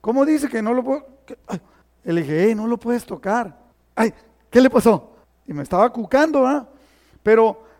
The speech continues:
pero el problema no era, le pasaba algo malo,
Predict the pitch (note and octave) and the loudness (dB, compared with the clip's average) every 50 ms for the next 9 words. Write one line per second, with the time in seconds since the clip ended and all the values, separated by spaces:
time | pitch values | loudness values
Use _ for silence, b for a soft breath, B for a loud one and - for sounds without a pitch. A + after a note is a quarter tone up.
0 | b _ A#3+ B3 B3+ B3 B3 B3 B3 B3 C4 D4 D#4+ E4 D#4 D4+ D4+ D4 D4 D4 | b _ 2 2 2 2 0 0 0 2 0 0 2 2 2 2 4 4 6 8
1 | C#4 C4+ A#3+ A#3 A3+ A3 A3 A3+ - - _ _ _ _ _ _ - G3+ F#3+ - | 8 8 8 8 6 4 0 -4 -8 -18 _ _ _ _ _ _ -8 -8 -6 -4
2 | G3 F#3 F3 - A#3 A#3+ B3+ B3+ B3+ B3 B3+ C4 B3 C#4 C#4 C#4 B3+ A3+ F#3 | -4 -4 -2 -2 -2 0 0 -2 -2 -2 -2 -2 0 0 0 0 -2 -4 -8